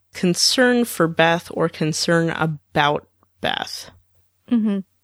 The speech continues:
Speaker 2: I do, however, feel like the sting of, of Art's betrayal, though, when he takes the picture that Sarah has touched to run her fingerprints, I always feel for some reason, I'm like, "Oh, Art,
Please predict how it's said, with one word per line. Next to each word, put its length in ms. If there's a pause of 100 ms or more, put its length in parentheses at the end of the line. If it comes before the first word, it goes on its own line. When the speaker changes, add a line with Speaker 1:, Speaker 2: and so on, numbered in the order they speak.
(720)
Speaker 2:
I 100
do, 240
however, 460
feel 220
like 220
the 120
sting 880
of, 440
of 300
Art's 280
betrayal, 680
though, 340
when 300
he 360 (520)
takes 400
the 320
picture 720 (560)
that 200
Sarah 360
has 240
touched 420
to 120
run 200
her 120
fingerprints, 760 (380)
I 100
always 240
feel 200
for 120
some 220
reason, 260
I'm 80
like, 160
"Oh, 380
Art, 480